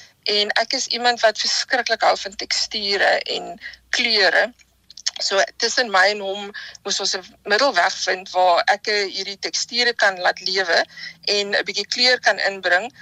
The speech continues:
maar ek moet sê, hy was regtig baie wonderlik in dit dat hy vir my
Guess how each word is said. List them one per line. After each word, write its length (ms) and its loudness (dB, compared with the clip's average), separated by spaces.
maar 380 4
ek 160 -2
moet 160 -4
sê, 200 0
hy 200 6
was 200 -4
regtig 440 4
baie 260 4
wonderlik 540 -4
in 100 -8
dit 180 -2
dat 180 -2
hy 140 4
vir 180 -10
my 120 4